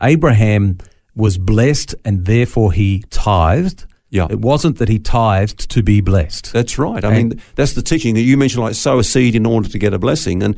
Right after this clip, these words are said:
Speaker 2: and then we're taught if we tithe, we'll be blessed. If we, if we don't, we'll be <laughs> cursed.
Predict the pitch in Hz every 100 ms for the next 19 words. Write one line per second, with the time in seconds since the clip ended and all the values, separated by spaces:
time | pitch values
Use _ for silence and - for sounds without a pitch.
0 | - - - 110 113 110 104 113 110 117
1 | - 110 - 131 120 104 98 107 95 95
2 | 131 117 113 - 98 101 80 - - -
3 | 113 110 123 - 113 123 - 180 110 -